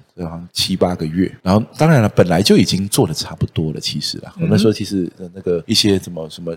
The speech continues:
Speaker 1: 论文架构什么早就已经写好了，就做实验、收数据，然后跑统计，然后重跑个好几次，<laughs> 因为会出错嘛。后来就拼了命把它写完，然后呢，赶在我回台湾之前，就是顺利通过口试。
Speaker 2: 对。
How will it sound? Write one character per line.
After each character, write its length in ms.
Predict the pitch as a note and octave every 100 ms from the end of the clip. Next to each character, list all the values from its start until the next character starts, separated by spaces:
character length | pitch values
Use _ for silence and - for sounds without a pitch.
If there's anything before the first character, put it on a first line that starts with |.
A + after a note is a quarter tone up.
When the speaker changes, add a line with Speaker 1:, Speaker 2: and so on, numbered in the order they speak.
| -
Speaker 1:
论 120 | B2
文 140 | G2+ F2+
架 160 | G#2
构 100 | G2
什 60 | F2
么 80 | F2
早 160 | -
就 80 | E2+
已 40 | F2+
经 120 | F2+
写 240 | - -
好 200 | - -
了， 100 | E2
就 160 | E2+ F#2+
做 240 | - G#2
实 180 | F2 E2
验、 140 | F#2 F2
收 200 | - E2+
数 120 | F#2+
据， 200 | - F#2
然 100 | D2
后 60 | C#2+
跑 180 | C2+
统 140 | - - -
计， 200 | F2 D#2 - - -
然 140 | E2+
后 40 | F2
重 200 | - F#2+
跑 140 | E2+
个 100 | D2
好 140 | D#2+ E2+
几 140 | F#2
次， 320 | - C#3+ G#2+ - - C3+
<laughs> 320 | - B2 A2
因 80 | A#2+
为 60 | C3
会 80 |
出 180 | B2+ A2+
错 240 | G#2 - -
嘛。 140 | - _ - - - -
后 100 | G#2
来 100 | E2+
就 280 | E2 F#2 E2+ -
拼 160 | - F#2+
了 80 | F2+
命 160 | F2+
把 120 | D#2+
它 40 | C#2
写 220 | - D2+
完， 200 | - G1+ -
然 100 | D#2
后 80 | F#2
呢， 120 | E2+ -
赶 180 | C2+ D2
在 320 | - A2 E2 - F2+
我 100 | E2
回 260 | - F2+
台 200 | F#2 E2+
湾 180 | E2+ E2+
之 180 | - G2
前， 300 | - D#2 A#1 _ -
就 80 |
是 200 | F2 F2 D#2
顺 240 | - G#2+
利 100 | G2
通 140 | F2+
过 80 | F2
口 180 | F2 -
试。 260 | - - D#2+ -
Speaker 2:
对。 260 | D3 A#2+